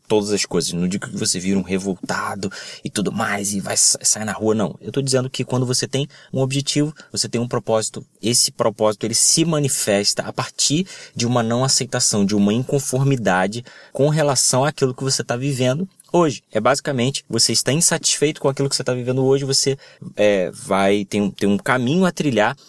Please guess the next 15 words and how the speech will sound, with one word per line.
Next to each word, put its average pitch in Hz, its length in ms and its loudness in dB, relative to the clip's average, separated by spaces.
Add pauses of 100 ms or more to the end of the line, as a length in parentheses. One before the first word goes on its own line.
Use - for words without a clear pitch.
(160)
tem 101 120 -4
uma 104 160 0
série 143 260 2
de 170 120 -12
coisas 135 340 0
a 135 80 0
fazer 120 520 -2
pra 139 120 -4
chegar 131 460 2
naquilo 143 420 -4
que 143 100 -6
você 139 400 2 (160)
julga 151 600 0 (320)
ser 139 400 0
aceitável 123 800 0